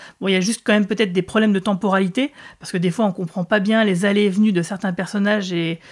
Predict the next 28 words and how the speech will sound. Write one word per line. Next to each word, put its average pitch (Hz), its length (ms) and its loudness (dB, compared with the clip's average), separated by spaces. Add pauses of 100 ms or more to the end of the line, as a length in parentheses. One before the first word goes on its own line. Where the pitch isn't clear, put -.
(260)
et 170 360 0
je 165 140 -6
sais 170 140 -6
pas, 202 160 0
tu 180 100 -8
vois, 180 140 0
des, 170 160 -4
un 170 160 -2
coup, 208 260 -2
euh, 165 220 2
l'épée 165 260 -2
elle 180 80 2
est 170 40 -2
censée 180 240 -4
être, 180 200 -8
euh, 156 220 -4
deux 180 160 0
semaines 196 320 2
au 180 40 0
rocher, 190 380 0
une 185 140 0
fois 190 380 -2
c'est, 170 260 -4
l'autre 180 180 -4
fois 190 140 -2
c'est 180 160 -6
une 185 100 -2
semaine. 240 400 0